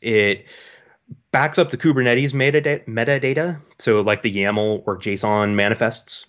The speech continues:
and it also grabs your persistent volumes. And that's probably the bigger thing, because you could get the, the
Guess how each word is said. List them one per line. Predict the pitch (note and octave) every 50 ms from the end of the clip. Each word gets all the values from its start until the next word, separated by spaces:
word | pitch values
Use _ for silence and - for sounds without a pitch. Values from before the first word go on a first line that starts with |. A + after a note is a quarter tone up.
| - -
and | A#2 A2 G#2 G2+ G2 -
it | -
also | A2+ C#3 C#3+ C#3+ C#3+ C3 B2
grabs | A2+ A2 A#2+ G#2 G#2 G#2 G2+ G2+ G2 F#2 - -
your | - G#2+ G2
persistent | - G#2+ - - G#2+ - - F#2+ F#2
volumes. | - F#2 F#2 - - - - - - - - - -
And | G#2 G#2+ G#2+
that's | G#2 G2+ -
probably | - C#3+ B2 A#2+ A2+ A2+ A2+
the | G2+ G2
bigger | F#2+ G2+ G#2 G#2+ G#2+
thing, | G#2+ - A#2 A#2 A#2 A#2+ A#2
because | A#2+ G2 G#2 - A#2 G#2 G2 F#2+ G2+
you | G2
could | - - G#2 F#2+
get | - G#2 F#2+ -
the, | G2 F2+ F2 F2+ - - F#2
the | F#2 G2 F#2+ F#2 F#2 F#2 F#2+ -